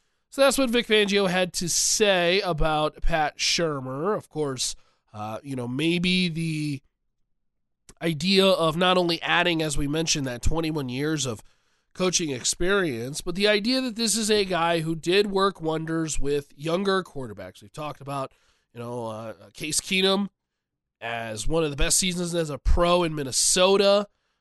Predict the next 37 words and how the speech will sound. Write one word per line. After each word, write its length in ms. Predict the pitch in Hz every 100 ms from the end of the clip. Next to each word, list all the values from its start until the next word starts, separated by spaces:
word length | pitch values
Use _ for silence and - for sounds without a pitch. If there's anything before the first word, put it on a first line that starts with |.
| _
That's, 200 | 117 127
of 100 | 135
course, 260 | - 151 -
what 120 | 135
landed 360 | 131 143 139 123
him 200 | 147 127
basically 460 | 147 139 131 147
the 80 | 135
gig 240 | 143 143
here 220 | 135 147 135
in 280 | 135 123
Denver. 640 | 127 156 165 123 127 185 107
Nick 220 | 120 -
Foles, 760 | - - 190 196 190 196 185 -
the 60 |
Pro 320 | - - 180
Bowl 440 | 170 180 185 185 180 _ -
back 280 | 143 131
in, 180 | 135 123
uh, 120 | 123
two 140 | 117 156
thousand 240 | 135 131
thirteen. 320 | 127 143 151
Of 80 | 135
course, 220 | 131 123
if 100 | 127
you 100 | 113
remember, 380 | 107 123 143 139
that 160 | 135 131
was 120 | 110
that 180 | 104 -
crazy 580 | - 151 156 156 135 120
twenty-seven 640 | - 151 131 - 127 120
touchdown, 480 | 127 - 127 117 104 - _ _ _
two 260 | - 196 180
interception, 920 | 156 143 - - 170 - - 127 110 - _ _ _
um, 420 | 98 104 98 98